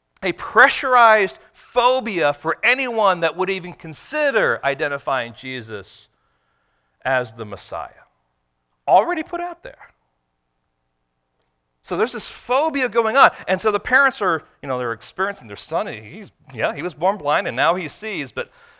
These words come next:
why don't you talk to him? Because we don't want to acknowledge who the person actually is and what we think about this person. Talk to him. He'll tell you. Now, don't, don't,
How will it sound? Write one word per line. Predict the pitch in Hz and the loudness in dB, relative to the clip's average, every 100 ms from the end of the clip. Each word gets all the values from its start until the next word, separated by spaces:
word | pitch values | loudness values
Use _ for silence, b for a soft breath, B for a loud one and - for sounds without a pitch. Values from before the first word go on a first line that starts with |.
| b | b
why | - 160 | -6 -4
don't | - | -4
you | 370 | -6
talk | - 277 - | -2 -2 -2
to | 170 | -4
him? | 165 208 151 | 0 4 2
Because | 101 143 139 | 2 -6 -4
we | 233 | 4
don't | 285 202 | 6 6
want | 220 214 | 4 4
to | 208 185 | 2 0
acknowledge | 156 180 202 196 165 - | 4 6 8 8 6 2
who | 220 214 | 0 0
the | 165 | -2
person | - 208 202 196 | 6 6 6 2
actually | 175 190 - 185 | 4 4 2 -4
is | 185 247 214 165 139 | 2 6 6 4 2
and | 143 B | -6 B
what | 208 | 0
we | 208 | 0
think | 202 240 240 | 2 4 4
about | 208 190 185 | 10 10 10
this | 180 - | 6 0
person. | 214 247 - 165 B - | 6 6 6 0 B 8
Talk | 208 226 214 | 10 10 8
to | |
him. | 196 160 B B | 2 2 B B
He'll | 196 208 | 4 4
tell | 208 139 104 | 6 4 4
you. | 92 110 - _ _ _ _ _ _ _ _ _ _ | -2 -12 -16 _ _ _ _ _ _ _ _ _ _
Now, | 143 | -4
don't, | 139 185 175 - _ | -2 -2 -4 -6 _
don't, | 165 175 165 | -4 -4 -4